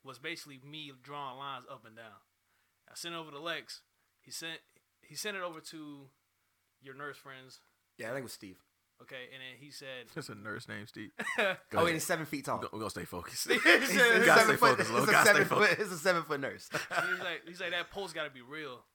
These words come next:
Speaker 1: So that's when I went back and said, "All right, I got you." It took me for fucking ever <laughs> to get this damn thing perfect.
Speaker 3: Like, how, how do you redraw or recraft a, a heartbeat?
Speaker 1: So on the app, I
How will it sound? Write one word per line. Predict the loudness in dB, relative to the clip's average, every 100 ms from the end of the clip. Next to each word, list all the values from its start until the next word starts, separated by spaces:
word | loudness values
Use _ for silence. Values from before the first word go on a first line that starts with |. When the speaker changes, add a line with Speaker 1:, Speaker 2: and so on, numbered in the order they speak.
| _
Speaker 1:
So | -12 -10 -10 -10
that's | -10 -10
when | -6
I | -6
went | -6 -12 -6
back | -6 -6
and | -8
said, |
"All | -8
right, | -8 -8
I |
got | -10 -10 -10
you." | -18 _ _ _ -18
It | -16
took | -16 -18 _
me | -20
for | -20 -20 -20 _
fucking | -16 -14 -14 -10
ever | -10 -10 -14 -6 0
<laughs> | 0 -2 _ _ -12 -10
to | -8 -10
get | -8 -8 -8
this | -16 -12
damn | -10 -10
thing | -12 -16 -14
perfect. | -14 -14 -16 -20 _ _
Speaker 3:
Like, | -4 0
how, | 2 2
how | 0 -2
do | -4
you | -4 -2 -4 -6 _ _ _ -12
redraw | -12 -4 -4 -4 -8 -6 -2 -2 -2
or | -4 -6 -6
recraft | -8 -8 -8 -6 -8 -6
a, | -8 -8 -10
a | -12
heartbeat? | -8 -8 -8 -14 -20 _ _ _ _ -18
Speaker 1:
So | -10
on | -8 -8 -8 -8
the | -8
app, | -4 -4 -4 -6
I | -10 -10